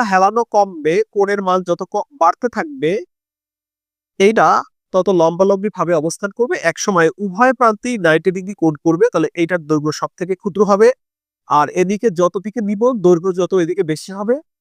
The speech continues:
এই ডিসট্যান্স বাড়তে থাকে। আর এইটা যত লম্বালম্বি, অর্থাৎ কোণের মান যত বৃদ্ধি হতে থাকবে, তত এটার মান ক্ষুদ্র হতে থাকবে সরলরেখায়। তো এই দূরত্বটাকে বলা হয় ক্ষুদ্রতম দূরত্ব।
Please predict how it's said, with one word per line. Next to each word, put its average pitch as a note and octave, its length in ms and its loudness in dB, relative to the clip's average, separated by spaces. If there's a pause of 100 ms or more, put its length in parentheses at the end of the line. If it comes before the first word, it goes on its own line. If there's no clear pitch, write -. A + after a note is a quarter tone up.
(420)
এই E3 140 0
ডিসট্যান্স G3+ 320 4 (100)
বাড়তে D3+ 280 0
থাকে। B2+ 200 -6 (100)
আর C#3 60 -4 (180)
এইটা A3 180 2 (120)
যত F#3+ 140 2 (140)
লম্বালম্বি, F3+ 500 2
অর্থাৎ G3+ 240 -6
কোণের F#3+ 220 2
মান G3+ 180 2
যত G3 180 -2
বৃদ্ধি F3 300 -4
হতে G3+ 240 0
থাকবে, A3 280 -2 (920)
তত G3+ 200 2 (540)
এটার F#3 200 0 (100)
মান F#3 160 2 (160)
ক্ষুদ্র G3 320 -2
হতে F3+ 220 0
থাকবে A#2 280 -10
সরলরেখায়। B2+ 380 -8 (340)
তো - 40 -10 (160)
এই G3+ 160 6
দূরত্বটাকে F#3 520 0 (100)
বলা E3+ 160 4
হয় F#3+ 180 -4
ক্ষুদ্রতম F3+ 380 2 (100)
দূরত্ব। G#3+ 340 2